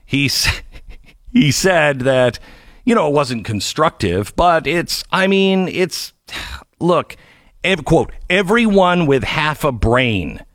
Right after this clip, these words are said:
knows that Maxine Waters was not calling for violence. Everyone knows that." Really?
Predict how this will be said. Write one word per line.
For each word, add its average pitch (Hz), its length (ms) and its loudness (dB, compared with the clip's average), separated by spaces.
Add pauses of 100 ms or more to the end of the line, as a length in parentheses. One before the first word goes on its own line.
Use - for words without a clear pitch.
(500)
knows 151 480 2
that 147 180 0
Maxine 131 500 0
Waters 117 380 2
was 123 220 0
not 135 360 2
calling 113 460 0
for 107 220 0
violence. 90 580 -2
Everyone 156 760 2
knows 113 420 0
that." 82 440 -6 (400)
Really? 190 680 -4